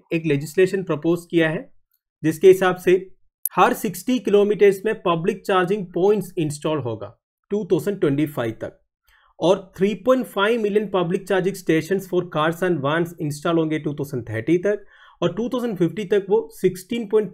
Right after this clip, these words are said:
थ्री मिलियन होगा। अगला है, यूएनजीए adopts resolution on multilingualism। मल्टीलिंगुअलिज्म मतलब क्या है? एक से ज्यादा लैंग्वेजेस यूज़ करने का एक प्रोविजन है।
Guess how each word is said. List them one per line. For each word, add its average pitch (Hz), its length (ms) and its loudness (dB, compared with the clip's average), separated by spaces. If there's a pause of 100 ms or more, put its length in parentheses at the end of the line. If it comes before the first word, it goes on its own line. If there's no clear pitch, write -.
थ्री 262 380 -2
मिलियन 139 340 -4
होगा। 104 360 -14 (800)
अगला 185 280 2
है, 175 200 -6 (440)
यूएनजीए 214 720 0
adopts 180 460 0
resolution 185 580 -4
on 156 180 -2
multilingualism। 143 800 -4 (220)
मल्टीलिंगुअलिज्म 185 760 0
मतलब 185 200 -4
क्या 185 160 -2
है? 185 160 -10 (180)
एक 190 200 2
से 247 180 -4
ज्यादा 196 280 0
लैंग्वेजेस 170 560 0
यूज़ 160 220 -2
करने 151 220 -8
का 151 80 -6
एक 151 120 -10
प्रोविजन 123 400 -6
है। 139 120 -10